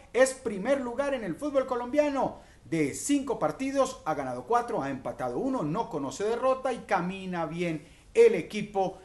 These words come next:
que dirige el profesor Sebastián Oliveros. Que bueno, por este equipo Nobel, equipo que tiene promedio veintidós años de edad. Un solo experimentado, Pico, Leonardo Pico. El resto, puros chicos.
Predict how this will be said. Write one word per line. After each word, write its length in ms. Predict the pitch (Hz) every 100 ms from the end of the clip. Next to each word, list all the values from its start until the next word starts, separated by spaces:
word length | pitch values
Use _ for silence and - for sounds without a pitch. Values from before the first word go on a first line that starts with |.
| -
que 140 | - 104
dirige 500 | 101 139 143 170 165
el 180 | 127 107
profesor 440 | 104 104 135 226
Sebastián 560 | - 269 226 - 156 131
Oliveros. 720 | 135 180 262 254 - - - - - - -
Que 80 | -
bueno, 300 | 123 143 117
por 140 | 117 131
este 400 | 131 147 - -
equipo 360 | - 190 214
Nobel, 480 | 208 202 190 117 - -
equipo 320 | - 165 220
que 120 | 220
tiene 240 | 165 180
promedio 800 | 220 208 151 170 208 233 247 - 135
veintidós 600 | 202 180 160 160 196 190
años 320 | 170 165 147
de 100 | 143
edad. 380 | 143 135 - - - - -
Un 100 | 160
solo 180 | 202 196
experimentado, 800 | 196 147 127 - 180 185 - - - -
Pico, 500 | 208 220 214 139 - -
Leonardo 460 | 107 139 180 170
Pico. 380 | 233 - 196 - -
El 140 | 175
resto, 380 | 160 269 269 339 - - -
puros 240 | 220 165
chicos. 500 | - 156 107 - -